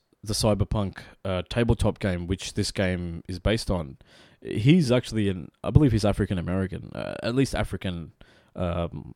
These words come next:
uh, like, he's a co-creator, one of the co-creators is of African descent.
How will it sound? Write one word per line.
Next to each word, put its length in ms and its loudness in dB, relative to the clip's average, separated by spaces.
uh, 80 -6
like, 160 -4
he's 140 4
a 40 4
co-creator, 500 6
one 140 4
of 40 4
the 60 6
co-creators 640 2
is 200 -8
of 160 4
African 380 0
descent. 520 -2